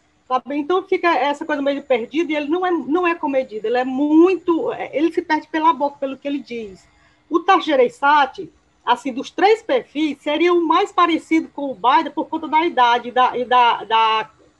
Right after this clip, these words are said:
assim, o, o, o, o Tasso até tem me surpreendido pelo, pela serenidade com que ele tem tratado o, o momento político do Brasil. Ele critica o Lula, critica os partidos, o, o, o P T, logicamente ele não quer que o P T volte ao poder,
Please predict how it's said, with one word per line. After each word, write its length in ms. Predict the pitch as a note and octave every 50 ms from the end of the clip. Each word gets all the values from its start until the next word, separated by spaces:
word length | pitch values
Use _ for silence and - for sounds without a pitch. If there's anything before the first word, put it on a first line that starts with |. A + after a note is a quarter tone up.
| _ _ _ -
assim, 320 | - B3 B3 - C#4 B3 -
o, 60 | -
o, 840 | C4+ C#4+ C4 G#3+ C#4 C#4+ C#4 C4+ C4+ A3 C4 B3+ B3+ A#3+ A#3+ A3 A3+
o, 40 | A#3+
o 40 | B3
Tasso 420 | - C#4 C#4+ D#4 D4+ - C#4+ B3
até 260 | B3 B3+ B3+ E4 F4+
tem 140 | F4+ F#4 E4
me 100 | E4 D#4+
surpreendido 680 | D#4+ - - - B3+ A#3+ A3+ G#3+ F#3+ A3+ D4+ D#4+ - - _ -
pelo, 260 | D4 C#4+ D#4+ D#4 - _ _ _ _ _ _ _ -
pela 320 | C#4+ C#4+ D4+ D#4 D#4 D4+
serenidade 640 | D4+ - D#4+ D4 D#4+ F4+ E4+ E4+ C4 C#4 D4 D#4 D4+
com 140 | - D#4+ E4
que 60 | E4
ele 100 | D4+ D4
tem 160 | - D#4+ D4+
tratado 680 | D4 D4+ D4 C#4+ D4 - C#4 C#4+ D4+ C#4+ D4 D#4 - - _ _ -
o, 340 | - C4 C4+ B3+ G3+ B3
o 140 | - - C#4
momento 340 | B3 C#4 C4+ C4+ C4+ C4 -
político 340 | - C#4 C4 C4+ C#4 - A#3
do 100 | B3 A#3+
Brasil. 560 | C4+ C4+ D4 D4+ B3 B3 B3+ A#3+ A3+ A3 - _ _ _ _ _ _ -
Ele 160 | B3 C4+ C4
critica 400 | - C#4+ A#3 - C4 B3+ C4 C4
o 20 |
Lula, 360 | B3+ B3 C4 D4 D#4 F4 E4+ E4+
critica 300 | D4 B3 - B3+ B3 -
os 100 | - -
partidos, 440 | A#3 - - B3 A#3+ G3+ F3+ -
o, 80 | A#3 -
o, 400 | A#3+ A#3 - A#3 A3+ A3 G#3+ -
o 60 | -
P 180 | - B3+ B3 B3
T, 360 | - - A#3+ B3 D4 D4 D4 -
logicamente 580 | F4 A#3 B3 B3+ C#4+ C4 - B3+ B3 A#3+ - A#3
ele 80 | A3 G#3+
não 140 | B3 C#4+ C#4+
quer 160 | C#4+ B3 A#3+
que 100 | - A#3+
o 20 |
P 160 | - - G#3+
T 160 | - - G#3 F3
volte 260 | F#3 G#3 G#3+ G3+ G3+
ao 60 | G3
poder, 480 | F#3+ - G#3 G3 F#3+ G3 G#3 C#4 E4+